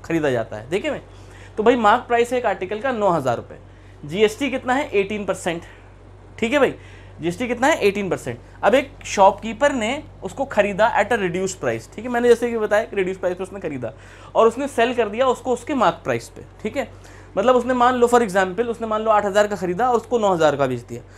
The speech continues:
अभी हमको पता नहीं कि उसने कितने पे खरीदा है, मैं एक एग्जांपल ले रहा हूँ, ठीक है। और ये बता रहे हैं कि if he pays one sixty-two as C G S T, उसने सीजीएसटी पे किया, ठीक है। अब देखो सीजीएसटी का कॉन्सेप्ट का मतलब क्या है कि ये इंट्रास्टेट ट्रांजैक्शन है, सीजीएसटी है तो एसजीएसटी भी होगा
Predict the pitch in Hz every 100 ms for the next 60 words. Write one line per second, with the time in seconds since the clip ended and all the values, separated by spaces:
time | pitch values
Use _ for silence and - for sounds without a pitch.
0 | - - 233 262 233 285 220 269 247 262
1 | 254 262 233 - 226 240 - 170 147 135
2 | 196 226 190 175 - 170 156 160 156 139
3 | 117 113 104 - - - 240 269 190 -
4 | - 202 226 240 220 226 247 262 233 -
5 | 240 285 - 226 226 262 151 190 247 240
6 | - - 254 269 254 240 254 220 202 202
7 | 196 196 185 120 - - - - 170 196
8 | 262 226 175 190 185 214 156 127 - 110
9 | - - 233 240 190 - - 170 185 226
10 | 233 208 208 208 247 226 208 226 233 220
11 | 208 220 220 139 - - - 196 208 277
12 | - - - - - 196 185 214 208 208
13 | 185 175 156 131 151 139 180 185 190 233
14 | 240 - 190 156 185 185 - 202 202 175
15 | 127 110